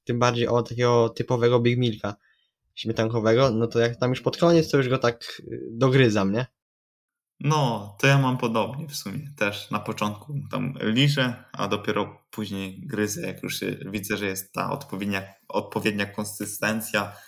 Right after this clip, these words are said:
Speaker 2: że temperatura loda i pomieszczenia, y, trochę tam się wyrówna <laughs> i dopiero po-, później za-, zabieram się do gryzienia.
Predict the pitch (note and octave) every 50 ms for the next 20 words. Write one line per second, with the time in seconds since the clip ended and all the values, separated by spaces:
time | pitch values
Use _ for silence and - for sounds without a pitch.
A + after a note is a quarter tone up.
0 | - _ _ - - G#2+ G2+ G2 G2 - - G#2+ G#2 - - G#2 G#2 G#2 G#2 -
1 | A2+ A2 G#2 G#2 G2 G2 G2+ G2+ F#2+ G2+ G2 G2+ G#2 G#2 G2+ G2+ G2+ G2 G2 -
2 | G2 G2 G2 F#2+ - - - G#2 G2+ G2 G2 G2 G2 F#2+ - - _ _ - -
3 | F#2+ - - - - A2 A2 - - G#2+ - G2+ G2+ - - - A2+ G#2 A2 A#2
4 | A2 A#2 A2+ A2 A#2 A2 G#2 G2+ G#2 G#2+ - - - - - - - - - -
5 | - - _ _ _ _ _ - - - - - - C#3+ D3 - A2 G#2+ A2 G2+
6 | - A2 G#2+ A2 G#2+ - - - A2+ A2 - - - - - A#2 A2 A2+ G#2+ G2+
7 | G2+ G2+ G#2+ C3 A#2+ G#2 F#2+ G2+ G2 F#2+ F#2+ F#2+ G2 G2 F#2+ F#2+ F#2+ G2 G2 -
8 | G#2+ G2+ G#2 G2+ F#2+ F#2+ - - G2 F#2+ G2 G#2 G2 - - A2 A2+ G#2+ G#2 G#2+
9 | G2 G2 F#2+ F#2